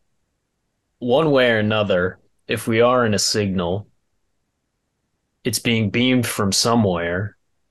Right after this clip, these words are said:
and it also is going to somewhere. So, assumedly, if we keep following the path, then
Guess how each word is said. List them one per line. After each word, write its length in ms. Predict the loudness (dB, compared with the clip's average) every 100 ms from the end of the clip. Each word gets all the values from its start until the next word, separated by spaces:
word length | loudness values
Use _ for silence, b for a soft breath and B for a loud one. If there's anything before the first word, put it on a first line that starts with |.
| _ _ _ _
and 120 | -4 0
it 100 | 4
also 320 | 4 2 0
is 100 | -2
going 520 | 0 2 4 2 0
to 320 | 0 2 4
somewhere. 800 | 2 2 -2 -4 -6 -8 -10 -14 _ _ _ _ _ _ _ _ _ -6
So, 420 | 0 2 2 2
assumedly, 800 | 2 2 4 4 4 2 0 0
if 140 | -2
we 100 | -4
keep 300 | -2 -2 -2
following 560 | 0 2 4 2 0 0
the 80 |
path, 560 | -2 -2 -2 -2 -2 -6 _ _ _ _ _ _ _ _ _ _ _ _ _
then 600 | -4 0 0 2 0 -2